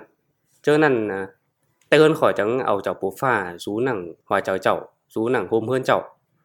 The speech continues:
Khỏi chẳng hên, ải êm, à, khỏi chẳng hạc banh cần, chẳng mặc cần. Mặc cần xưa chứ, chứ chậu mơ. Khỏi chẳng hên năn, khỏi cái chưa chọc bố pha bay. Tốc làng ma mơ men mi chọc bố pha rú nặng. Mà mi chếp mi hài hàng khỏi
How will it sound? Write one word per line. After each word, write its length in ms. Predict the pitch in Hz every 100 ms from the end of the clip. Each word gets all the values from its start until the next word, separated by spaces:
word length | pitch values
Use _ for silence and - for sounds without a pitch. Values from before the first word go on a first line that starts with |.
| _ _
Khỏi 260 | - 101 92
chẳng 140 | 131
hên, 260 | 143 120 120 - _ _
ải 160 | 95
êm, 340 | - 127 147 151
à, 280 | 143 135 123
khỏi 260 | - 92 90
chẳng 200 | 98 123
hạc 140 | 127
banh 160 | 139 143
cần, 180 | 120 101 - _ _ _ _ _
chẳng 200 | - 113
mặc 120 | 135 120
cần. 260 | 101 98 92 _ _ _ _ _ -
Mặc 120 | 123
cần 140 | 113 117
xưa 280 | 165 170
chứ, 160 | 170 165
chứ 60 | 156
chậu 260 | 151 160 120
mơ. 200 | 123 147 - _ _ _ _ _ _ _ _
Khỏi 360 | - 107 92 95
chẳng 180 | 117
hên 220 | 135 110 127
năn, 200 | 120 - _ _
khỏi 260 | - 98 87
cái 100 | 87
chưa 180 | - 113
chọc 160 | 104 95
bố 120 | 95 -
pha 200 | 120 98
bay. 240 | 92 98 - _ _ _ _
Tốc 140 | 165
làng 200 | 147 120
ma 180 | 131 156
mơ 260 | 151 127 147
men 480 | 143 135 135 131 135
mi 120 | 156
chọc 180 | 131 -
bố 120 | 101 -
pha 200 | 127 101
rú 100 | 120
nặng. 240 | 143 95 87 _ _ _
Mà 120 | 131
mi 160 | 147 151
chếp 140 | 151 147
mi 100 | 151
hài 240 | 151 131 104
hàng 200 | 98 98
khỏi 320 | - 107